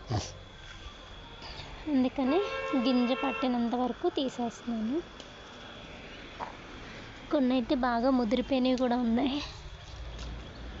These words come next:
కనిపించట్లేదు. గ్రీన్ కలరే ఉందిగా మొత్తం, కానీ బాగానే వస్తున్నాయి. ఒక పావు కిలో వరకు నాకు కర్రీకి వస్తున్నాయి. ఓకే, ఇక్కడ ఉన్న ఈ రెండు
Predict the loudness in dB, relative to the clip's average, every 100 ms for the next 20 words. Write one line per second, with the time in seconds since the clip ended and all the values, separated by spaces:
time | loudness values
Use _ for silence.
0 | -8 -8 -8 -8 -8 -8 -8 -8 -6 -8
1 | -8 -2 2 4 8 8 8 4 4 4
2 | 6 4 4 2 0 4 6 6 4 4
3 | 6 6 4 4 4 4 2 0 -4 0
4 | 2 2 -2 -10 -16 -16 -14 0 4 6
5 | 6 4 4 4 4 0 0 2 2 0
6 | -2 0 2 4 4 2 2 4 4 2
7 | 0 4 6 6 4 2 2 2 2 0
8 | 4 4 6 2 0 -2 -2 0 0 -2
9 | -12 -18 -18 -18 -16 -6 2 4 4 2
10 | 4 6 6 6 6 4 4